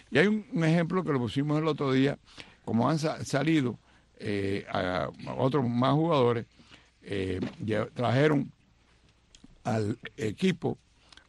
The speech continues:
al, al centro novato prácticamente, porque está en su tercer año en realidad, en la N B A, el centro novato de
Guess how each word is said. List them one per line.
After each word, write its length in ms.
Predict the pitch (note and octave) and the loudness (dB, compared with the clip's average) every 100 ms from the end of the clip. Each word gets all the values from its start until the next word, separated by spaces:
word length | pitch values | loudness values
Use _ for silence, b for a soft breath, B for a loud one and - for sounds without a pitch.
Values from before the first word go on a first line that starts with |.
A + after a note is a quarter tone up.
| _ | _
al, 360 | A2+ A2+ A2+ - _ | -2 0 -2 -4 _
al 180 | G2+ G2 | -6 -4
centro 560 | - F#3+ E3+ C#3+ D3 | 0 2 2 0 0
novato 560 | C3+ A#2+ D3 D#3 A#2+ A2+ | 2 4 4 4 2 -4
prácticamente, 680 | G2+ G#2 A#2 A#2 E3+ G#3+ B2+ | -6 -6 -4 -4 -4 -4 -6
porque 160 | A2 G#2 | -6 -4
está 180 | A#2 | -2
en 100 | B2 | -2
su 160 | A#2+ A#2 | -2 -2
tercer 400 | A2 G2+ C3+ C3+ | -4 -2 0 0
año 300 | C#3+ A#2+ F#2+ | 0 -2 -4
en 60 | F2+ | -6
realidad, 380 | F2+ G#2 A#2+ - _ _ _ _ _ _ _ _ B B B B - | -4 -2 -2 -6 _ _ _ _ _ _ _ _ B B B B -4
en 120 | A2 | 0
la 100 | A2 | 2
N 120 | C#3 | 4
B 120 | C#3 D3+ | 4 2
A, 120 | - b b _ - | 0 b b _ -6
el 100 | G2+ | -2
centro 320 | C#3 D3+ D3 | -2 0 -2
novato 640 | C3+ A#2+ C#3 C3 B2 A2+ - b b b _ - | 0 4 4 4 -2 -6 -8 b b b _ -12
de 560 | F#2 F2 A#2+ B2+ - | -10 -2 0 0 -2